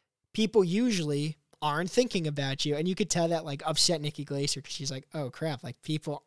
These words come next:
aren't really even thinking about me. I'm getting upset when people <laughs> aren't even thinking about me." What you gonna do? I, you know, it's funny 'cause I actually do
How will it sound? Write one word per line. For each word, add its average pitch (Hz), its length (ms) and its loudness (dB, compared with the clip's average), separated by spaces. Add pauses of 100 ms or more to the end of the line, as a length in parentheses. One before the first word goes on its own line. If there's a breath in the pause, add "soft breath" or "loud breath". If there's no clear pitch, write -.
aren't 147 280 0
really 143 220 -2
even 135 220 -4
thinking 156 380 0
about 127 280 -4
me. 131 200 -6 (240 soft breath)
I'm 185 140 2
getting 175 240 6
upset 165 520 4
when 151 140 -4
people 170 400 -6
<laughs> - 60 -8
aren't 151 240 -4
even 156 160 -4
thinking 165 300 -8
about 123 260 -6
me." 127 240 -8 (540)
What 156 140 -8
you 165 80 -4
gonna 160 180 -2
do? 156 220 -2 (1300 loud breath)
I, 240 280 12
you 220 160 10
know, 196 100 10
it's 185 120 6
funny 180 220 4
'cause 165 140 2
I 180 180 6
actually 185 300 4
do 151 380 -2